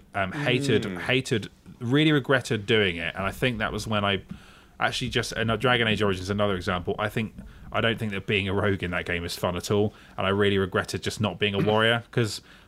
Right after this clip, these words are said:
Speaker 1: most of the bow and arrows you get, uh, so bows and crossbows you get early in that game are just rubbish, so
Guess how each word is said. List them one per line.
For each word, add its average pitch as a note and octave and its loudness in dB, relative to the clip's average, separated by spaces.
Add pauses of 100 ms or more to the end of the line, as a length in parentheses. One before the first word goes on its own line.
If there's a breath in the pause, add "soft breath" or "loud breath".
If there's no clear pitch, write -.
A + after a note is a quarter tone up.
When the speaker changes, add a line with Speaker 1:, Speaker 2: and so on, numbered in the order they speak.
(140)
Speaker 1:
most B2 0
of G2+ 0
the - -18
bow G#2+ 4
and G#2 2
arrows G#2+ 2
you G#2 -10
get, G#2+ -2
uh, G2+ 2
so G#2 0
bows G#2 2
and G2 -2
crossbows G#2+ 0
you G#2 -6
get A2+ -2
early G2+ 0
in G2+ -2
that F#2 0
game G2+ 0
are G#2 -2
just F#2 -8
rubbish, G2+ 0
so F#2+ 2